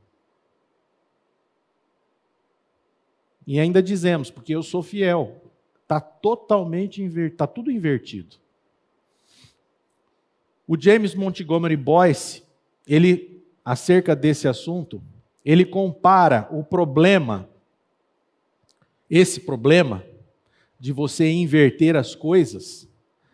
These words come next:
fazendo do Senhor o servo e você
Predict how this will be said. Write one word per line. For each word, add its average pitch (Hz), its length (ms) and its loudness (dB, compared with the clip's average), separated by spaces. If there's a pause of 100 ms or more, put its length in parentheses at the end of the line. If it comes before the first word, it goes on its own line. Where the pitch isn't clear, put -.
(160)
fazendo 160 540 0
do 156 160 -8
Senhor 151 680 -4 (160)
o 143 140 -8
servo 151 680 -2
e 151 140 -4
você 156 800 0